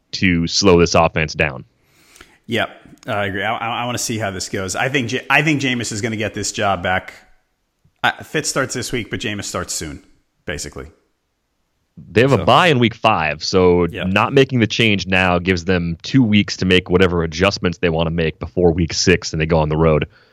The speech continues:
Speaker 1: to Atlanta. Yeah,
Speaker 2: Yep.
Speaker 1: so to-, totally possible it goes down that way. Um, you know, the schedule for them, the Bears, one of the tougher matchups they've got coming up because you get the bye in five.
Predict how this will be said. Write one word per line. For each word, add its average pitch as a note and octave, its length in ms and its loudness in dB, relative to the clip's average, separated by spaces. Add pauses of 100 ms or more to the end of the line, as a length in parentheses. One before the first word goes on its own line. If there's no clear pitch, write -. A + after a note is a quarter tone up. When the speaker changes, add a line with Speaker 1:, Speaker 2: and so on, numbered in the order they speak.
(240)
Speaker 1:
to E2 120 4
Atlanta. C#2+ 460 2 (160)
Yeah, C#2+ 140 0
Speaker 2:
Yep. D2+ 60 -10
Speaker 1:
so F2 140 2
to-, A2 300 4
totally C3 260 8
possible G#2 480 2
it F2+ 60 -2
goes F#2 220 4
down F#2 300 2
that F2+ 220 0
way. F2+ 300 2 (480)
Um, D2+ 520 -6
you C#2+ 140 -12
know, E2+ 80 -2
the G2 260 -4
schedule A#3+ 420 2
for - 120 0
them, G#2 360 4 (420)
the F#2+ 100 -6
Bears, A2+ 480 2
one A2 120 0
of A#2 40 0
the G#2+ 60 -4
tougher G#2+ 340 0
matchups G2 380 -4
they've F2 180 -4
got G2 240 2
coming F2+ 260 -2
up B2 220 4
because F2 180 -4
you F2 60 0
get E2+ 80 0
the - 80 -6
bye G2 260 2
in A#2+ 100 0
five. D#2+ 520 -2